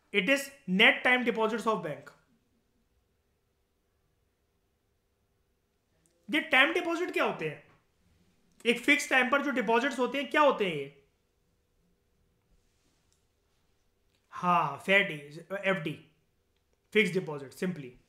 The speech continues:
ये टाइम के एक्सपायर होने के बाद मिलते हैं आपको। अगर आप एफ़डी को राशि पहले ही तोड़वा दो, आप अगर एफ़डी को पहले ही तोड़वा दो, तो आपको उतना पैसा नहीं मिलेगा जितने साल के लिए एफ़डी बनवाई होगी,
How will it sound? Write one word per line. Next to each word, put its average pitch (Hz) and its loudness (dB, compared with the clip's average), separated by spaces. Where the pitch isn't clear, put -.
ये 233 6
टाइम 233 2
के 320 -2
एक्सपायर 254 2
होने 262 -2
के 285 0
बाद 220 2
मिलते 190 -6
हैं 143 -10
आपको। - -18
अगर 214 4
आप 277 6
एफ़डी 220 4
को 294 0
राशि 220 2
पहले 233 2
ही 247 2
तोड़वा 226 2
दो, 202 -2
आप 233 10
अगर 247 2
एफ़डी 226 2
को 277 0
पहले 226 4
ही 262 2
तोड़वा 226 2
दो, 185 -4
तो 247 6
आपको 226 6
उतना 294 2
पैसा 285 0
नहीं 294 0
मिलेगा 254 -2
जितने 233 0
साल 233 4
के 233 -4
लिए 240 2
एफ़डी 226 0
बनवाई 220 0
होगी, 208 -2